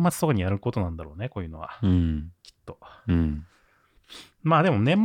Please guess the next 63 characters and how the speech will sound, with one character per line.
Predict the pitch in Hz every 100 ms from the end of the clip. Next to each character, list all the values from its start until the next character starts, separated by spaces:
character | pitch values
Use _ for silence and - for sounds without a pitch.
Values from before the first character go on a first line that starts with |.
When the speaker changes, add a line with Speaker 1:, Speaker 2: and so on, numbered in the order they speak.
| 247 -
Speaker 1:
末 | 233
は |
年 | 220 202 202
末 | 165
で | 160
ね、 |
ま | 131 110
た | 110
い | 107
ろ | 135
い |
ろ | 127
や | 113
ろ | 117
う | 135
と | 143
思 | 127
え |
ば | 80
い | 80
ろ | 95
い | 98
ろ | 92
と | 98 95 - -
こ | 95
う |
考 | - 110 107
え | 107
ら | 104
れ | 104
る |
よ | 80
う |
な | 82
こ | 90
と | 90
は | 85 90 _ -
あ | 113
る | 101
よ | 87
う |
な | 87
気 | - 95
が | 87
す | -
る | 92
ん | 80
で。 | 80 - _ 117
Speaker 2:
う |
ん。 | 87 85 76 85 _ _ -
Speaker 1:
ま | 139
あ | 110
ま |
あ | 101
ち | 117
ょ |
っ |
と | - -
三 | 110 104 101
年、 | 101 101 101 104 107 - -
ま | 131
あ | -
結 | - 247